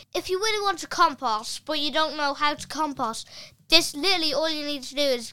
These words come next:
get Little Environmentalist composting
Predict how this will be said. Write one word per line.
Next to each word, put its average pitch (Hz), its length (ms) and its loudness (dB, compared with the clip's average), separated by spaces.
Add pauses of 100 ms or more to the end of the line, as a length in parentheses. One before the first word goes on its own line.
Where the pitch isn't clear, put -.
(120)
get 285 320 6
Little 269 380 0
Environmentalist 254 920 -2 (240)
composting 220 800 -2